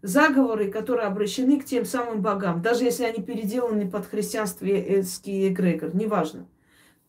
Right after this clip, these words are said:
Всё, ты пришёл, ты получил спасение через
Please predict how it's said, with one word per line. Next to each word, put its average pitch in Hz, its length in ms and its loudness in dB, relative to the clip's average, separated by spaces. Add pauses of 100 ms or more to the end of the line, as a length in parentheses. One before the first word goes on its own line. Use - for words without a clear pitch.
(380)
Всё, 294 260 6
ты 262 260 2
пришёл, 277 600 0
ты 269 80 -6
получил 226 420 -4
спасение 269 600 2
через - 440 -8